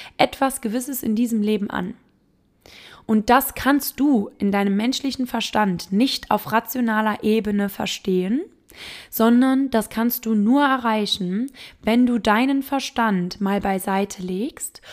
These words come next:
und dich von dir selbst leiten lässt. Lass das mal bitte kurz sacken. Was meine ich jetzt damit genau? Wenn du mal anfängst,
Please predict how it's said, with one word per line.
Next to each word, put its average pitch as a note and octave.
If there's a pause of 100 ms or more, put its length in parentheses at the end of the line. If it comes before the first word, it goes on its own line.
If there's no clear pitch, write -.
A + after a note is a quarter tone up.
(220)
und G#3+
dich B3+
von G3
dir C#4+
selbst G3 (240)
leiten F#3+
lässt. - (1080)
Lass G3
das G#3+
mal G#3+
bitte G#3+
kurz -
sacken. - (1080)
Was G#3
meine G3+
ich G3+
jetzt -
damit G3
genau? F#3 (680)
Wenn G#3
du B3
mal A3+
anfängst, G3+